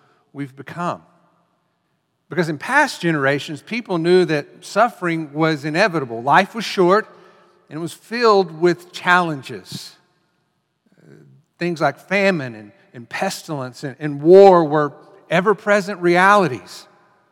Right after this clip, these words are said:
These were normative for the day, and so everyone knew that life was fragile. But I think in our world today, we've lost some of that sense.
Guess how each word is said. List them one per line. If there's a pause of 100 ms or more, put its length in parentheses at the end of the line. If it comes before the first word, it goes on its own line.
(200)
These
were (160)
normative
for
the
day,
and
so (240)
everyone
knew
that
life
was
fragile. (1300)
But
I
think (200)
in
our
world
today,
we've
lost
some
of
that
sense.